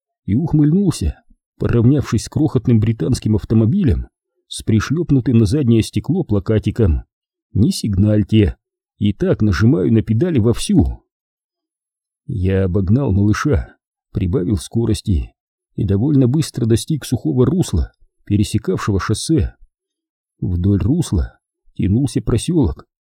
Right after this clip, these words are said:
точнее, две колеи. Он уходил вверх по течению, когда здесь бежала вода.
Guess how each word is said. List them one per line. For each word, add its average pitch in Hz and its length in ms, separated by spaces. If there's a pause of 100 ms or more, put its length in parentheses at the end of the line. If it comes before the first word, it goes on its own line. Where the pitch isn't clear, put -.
(220)
точнее, 104 460
две 104 220
колеи. 107 580 (580)
Он 98 180
уходил 110 400
вверх 135 360
по 110 100
течению, 101 640 (320)
когда 98 280
здесь 90 300
бежала 107 360
вода. 123 460